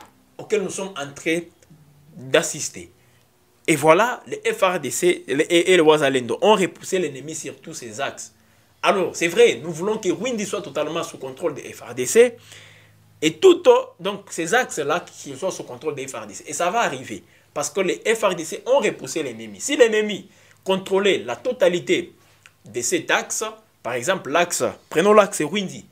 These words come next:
et parc de Virunga, s'il contrôlait la totalité de cet axe, aujourd'hui, ce n'est plus le cas. Il y a une partie de l'axe qui est aujourd'hui sous contrôle des F R D C et les Wazalendo. Et une autre partie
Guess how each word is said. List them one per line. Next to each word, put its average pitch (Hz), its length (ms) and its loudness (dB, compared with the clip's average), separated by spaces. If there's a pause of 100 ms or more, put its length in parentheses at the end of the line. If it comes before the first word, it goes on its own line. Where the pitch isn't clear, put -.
(160)
et 127 80 -12
parc 160 300 -6
de - 80 -12
Virunga, 107 400 -14
s'il 220 220 -10
contrôlait 175 340 -4
la 156 100 -4
totalité 131 380 -10
de 127 80 -10
cet 120 240 -12
axe, 120 220 -8
aujourd'hui, 135 320 -12
ce - 80 -12
n'est 160 140 -8
plus 185 180 -6
le 139 100 -8
cas. - 180 -18 (680)
Il 139 80 -12
y 170 40 8
a 190 140 2
une 208 180 -6
partie 165 400 -4
de 120 140 -8
l'axe 151 340 -4
qui 175 220 -2
est 175 120 -6
aujourd'hui 139 460 -12
sous - 140 -14
contrôle 107 340 -18
des - 220 -18
F - 80 -14
R 180 160 -6
D 170 120 -10
C 175 120 -10
et - 140 -12
les 107 60 -14
Wazalendo. 117 720 -8 (520)
Et 247 200 -10
une 226 100 -2
autre 214 220 -4
partie 226 580 -8